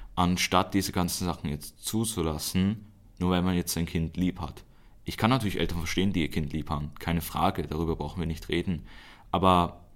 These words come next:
ich denke, da gehört auch dazu, dass man eben das Kind darüber aufklärt und dass man es nicht einfach das machen lässt, was man will. Was, wenn das Kind zum Beispiel jemanden schlägt oder haut? Das geht ja dann auch nicht, wenn es wirklich so weit geht, dass es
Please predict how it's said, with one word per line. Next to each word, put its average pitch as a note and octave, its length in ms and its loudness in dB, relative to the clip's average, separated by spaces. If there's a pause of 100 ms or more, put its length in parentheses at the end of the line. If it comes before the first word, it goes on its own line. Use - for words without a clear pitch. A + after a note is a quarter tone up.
(460)
ich - 160 -12
denke, G2 260 2
da F#2+ 140 2
gehört F#2 280 0
auch G2 120 -2
dazu, G2+ 420 0
dass F2 220 -4
man F#2 100 2
eben F2+ 200 0
das - 180 -2
Kind F2 220 0
darüber F2 360 0
aufklärt F2+ 600 -4 (520)
und F2+ 200 2
dass E2+ 120 0
man F2+ 120 2
es F2 120 -2
nicht F2 200 -4
einfach - 300 -4
das F2 200 -4
machen E2 300 -2
lässt, E2 240 -4
was - 120 -10
man D#2 200 -6
will. F2+ 260 4 (1300)
Was, F2 220 0
wenn F#2+ 100 4
das F2+ 200 0
Kind F#2+ 160 2
zum F#2 100 -2
Beispiel F2 280 0
jemanden E2 380 -2
schlägt F#2+ 360 0
oder D#2 220 -6
haut? E2 260 0 (720)
Das - 180 -4
geht F2+ 160 0
ja F2+ 80 2
dann E2+ 180 0
auch F#2+ 280 -2
nicht, D#2 280 -6 (400)
wenn E2+ 200 0
es E2 120 0
wirklich E2+ 260 -2
so F2+ 200 2
weit F2 240 0
geht, F#2 300 -2
dass D#2 240 -4
es - 360 -8